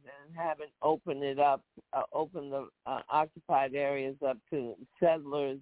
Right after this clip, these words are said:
and the aggression that the settlers, the violence and the aggression that the settlers,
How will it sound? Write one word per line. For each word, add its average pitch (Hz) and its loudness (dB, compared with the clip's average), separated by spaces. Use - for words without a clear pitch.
and 143 -14
the 135 -8
aggression 139 -4
that 127 -8
the 123 -10
settlers, 127 -2
the 139 2
violence 139 2
and 135 -18
the 117 -14
aggression 131 -12
that 131 -18
the 147 -16
settlers, 127 -6